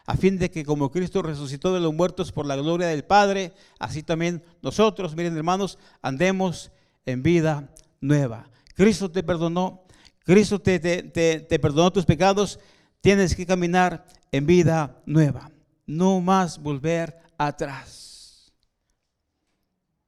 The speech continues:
Hemos muerto al pecado. El punto cuatro, la paga del pecado, hermanos amados,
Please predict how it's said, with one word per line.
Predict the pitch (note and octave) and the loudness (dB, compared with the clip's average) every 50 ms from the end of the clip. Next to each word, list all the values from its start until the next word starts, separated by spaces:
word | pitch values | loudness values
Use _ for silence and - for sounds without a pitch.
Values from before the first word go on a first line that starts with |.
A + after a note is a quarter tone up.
| _ _ _ _ | _ _ _ _
Hemos | E3+ F#3+ G3+ G3+ F3+ - D#3+ | 2 4 4 4 2 0 0
muerto | E3+ F#3 G3+ G3+ F#3 - F#3+ F3+ E3+ - - - _ _ _ _ _ _ _ | 0 2 2 2 0 -2 -4 -6 -6 -6 -12 -20 _ _ _ _ _ _ _
al | - D3+ C3+ | -6 -4 -2
pecado. | - - - - A#2 G#2 - - - - _ _ _ _ _ _ _ _ _ _ _ _ _ _ _ _ _ _ _ _ _ _ _ _ _ _ _ _ _ _ _ _ _ _ _ | 0 -2 -2 -2 -8 -14 -16 -20 -20 -20 _ _ _ _ _ _ _ _ _ _ _ _ _ _ _ _ _ _ _ _ _ _ _ _ _ _ _ _ _ _ _ _ _ _ _
El | D3 C#3 | 0 2
punto | E3 G3 D#3+ F#3 F3 | 2 2 2 -2 -6
cuatro, | D#3+ F3 E3 D3+ - - - B2+ B2 - _ _ _ _ _ _ _ _ _ _ _ _ _ _ _ _ _ _ _ _ - _ _ _ _ _ _ _ _ _ - - _ | -2 -2 -4 -4 -4 -10 -16 -20 -20 -20 _ _ _ _ _ _ _ _ _ _ _ _ _ _ _ _ _ _ _ _ -20 _ _ _ _ _ _ _ _ _ -20 -18 _
la | A#2+ C3 B2+ | -12 -8 -6
paga | E3 E3 E3+ F3 D#3 | -6 -4 -4 -4 -4
del | D#3+ D3 C3 | -6 -4 -4
pecado, | D3+ C#3 - E3+ E3+ E3+ D#3+ E3+ | -4 -4 -2 -2 -2 0 -2 -2
hermanos | D#3+ E3 E3+ E3+ E3 - | -4 -4 -6 -6 -6 -8
amados, | D#3+ D#3 E3 F3+ G3 G#3+ A#3 G3 - - - - - - | -8 -6 -6 -6 -6 -8 -12 -18 -20 -20 -20 -20 -20 -20